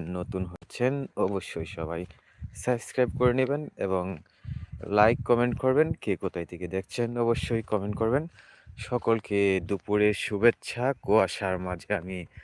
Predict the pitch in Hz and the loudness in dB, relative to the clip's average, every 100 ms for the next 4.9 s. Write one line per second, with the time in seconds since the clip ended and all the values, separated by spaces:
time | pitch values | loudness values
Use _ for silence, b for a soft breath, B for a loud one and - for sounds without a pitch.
0 | B B 87 98 101 104 107 107 104 101 | B B -8 -6 -4 -2 0 0 -2 -4
1 | - 113 110 110 - - 156 151 _ 131 | 0 2 2 0 -4 -6 -6 -6 _ -2
2 | - 139 120 95 98 87 104 151 _ B | 2 0 2 -2 -2 -2 -4 -6 _ B
3 | B B B B - 92 101 104 - 104 | B B B B -8 -8 -4 -4 0 0
4 | 101 - 98 98 - 101 101 90 92 | 0 0 2 2 2 0 0 -2 -4